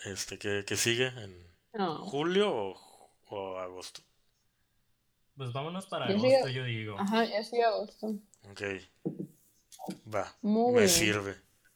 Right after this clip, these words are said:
Speaker 3: Pues,
Speaker 2: <laughs>
Speaker 3: ¿qué, qué, qué, quién quiere comenzar? A ver, Melanie, ¿qué tenemos en agosto?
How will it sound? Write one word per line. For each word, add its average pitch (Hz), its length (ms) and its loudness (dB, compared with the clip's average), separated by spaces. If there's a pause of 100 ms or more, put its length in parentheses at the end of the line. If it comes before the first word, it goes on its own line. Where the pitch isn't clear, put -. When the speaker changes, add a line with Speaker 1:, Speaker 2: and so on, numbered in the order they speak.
(1300)
Speaker 3:
Pues, 131 1040 -8 (640)
Speaker 2:
<laughs> 330 800 2
Speaker 3:
¿qué, 127 300 -6
qué, 127 240 -6
qué, 131 260 -6 (220)
quién 135 220 -10
quiere 139 260 -10
comenzar? 123 480 -6
A 123 60 -4
ver, 127 320 -6
Melanie, 120 480 -4 (140)
¿qué 127 120 -10
tenemos 131 340 -6
en 123 100 -6
agosto? 107 460 -12